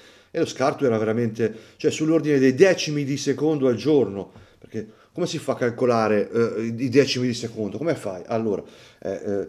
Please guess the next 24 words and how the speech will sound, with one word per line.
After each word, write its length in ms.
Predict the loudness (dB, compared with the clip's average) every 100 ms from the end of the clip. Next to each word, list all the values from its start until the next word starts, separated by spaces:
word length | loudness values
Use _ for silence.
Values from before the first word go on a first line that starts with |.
| -10
se 240 | -6 4 4
in 240 | 4 0
dieci 380 | 4 4 4 0
giorni 480 | 4 4 4 -2 -6
mi 100 | -2
ha 100 | -2
scartato 640 | -2 -4 0 2 2 0
di 100 | -6
un 100 | -6
secondo, 720 | -2 -2 2 0 0 -2 -2 -2
vuol 140 | -4
dire 220 | -2 -2
che 120 | -2 -4
mi 100 | -4
ha 60 |
scartato 440 | -2 -6 -4 -4 -4
di 80 |
un 80 | -2
decimo 340 | -2 -2 -2 -6
al 60 |
giorno. 340 | -4 -6 -6 -10
È 40 | -6
semplice, 460 | -4 -4 -6 -10
né? 140 | -10